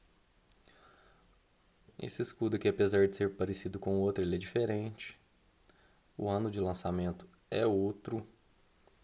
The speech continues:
Vou colocar ele aqui embaixo.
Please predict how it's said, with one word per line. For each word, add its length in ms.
Vou 100
colocar 280
ele 120
aqui 160
embaixo. 680